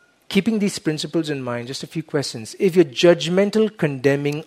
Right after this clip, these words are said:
unforgiving, and critical, you will only bear sour and bitter fruits in your life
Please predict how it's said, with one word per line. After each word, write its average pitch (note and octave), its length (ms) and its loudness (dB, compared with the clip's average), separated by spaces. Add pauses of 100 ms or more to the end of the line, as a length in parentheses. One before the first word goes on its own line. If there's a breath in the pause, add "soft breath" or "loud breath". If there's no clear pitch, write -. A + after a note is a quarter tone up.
unforgiving, E3 680 0
and E3+ 160 -4
critical, A#2+ 600 -6 (400 loud breath)
you D3+ 120 -2
will F3 180 6 (140)
only A3 440 10
bear C3+ 320 6
sour E3+ 800 4
and C3+ 280 -6
bitter D3 440 2
fruits C3+ 600 -6
in B2+ 120 -10
your A#2+ 180 -10
life G#2 600 -14